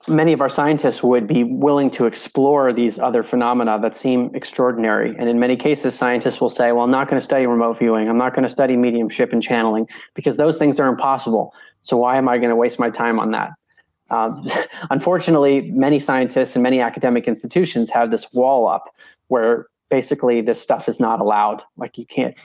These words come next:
you, if you wanna get tenure at a university, don't talk about remote viewing. That's very clear in many places. And I know,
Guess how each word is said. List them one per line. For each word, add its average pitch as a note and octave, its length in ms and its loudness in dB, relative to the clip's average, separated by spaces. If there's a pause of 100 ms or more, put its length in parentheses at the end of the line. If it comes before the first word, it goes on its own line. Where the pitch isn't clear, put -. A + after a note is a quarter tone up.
(360)
you, B2 400 -2
if - 160 -2
you D3+ 80 4
wanna D3+ 220 2
get C3 160 0
tenure B2+ 440 2
at A#2+ 120 2
a B2 40 2
university, A#2 540 0
don't A#2+ 220 -2
talk A#2+ 240 -2
about A2 340 0 (180)
remote A#2 300 0
viewing. A2+ 340 0 (500)
That's - 200 -2
very A2+ 260 0
clear A#2 280 2
in A2 100 0
many A2 160 0
places. A#2+ 400 -2
And A#2+ 100 2
I A2+ 60 2
know, A2+ 360 0